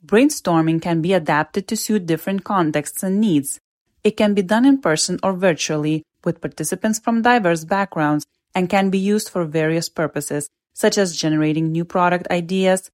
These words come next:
solving complex problems, or fostering innovation in organizations. In conclusion, brainstorming is a widely used and effective technique for generating ideas, solving problems, and fostering innovation.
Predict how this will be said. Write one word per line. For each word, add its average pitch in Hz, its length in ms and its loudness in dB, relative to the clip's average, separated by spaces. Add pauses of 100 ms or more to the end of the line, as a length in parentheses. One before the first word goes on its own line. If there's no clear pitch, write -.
(160)
solving 214 500 2
complex 160 460 0
problems, 208 640 0 (260)
or 254 120 4
fostering 190 600 2
innovation 160 500 -2
in 165 220 -4
organizations. 151 960 -4 (840)
In 196 160 -4
conclusion, 175 680 -2 (280)
brainstorming 170 880 -2
is 147 100 -8
a 151 60 -2
widely 190 520 0
used 175 340 0
and 160 100 0
effective 165 480 -6
technique 185 480 -4
for 160 160 -4
generating 156 600 -2
ideas, 175 600 -2 (240)
solving 165 460 0
problems, 196 600 0 (200)
and 202 200 -2
fostering 156 540 0
innovation. 156 680 -4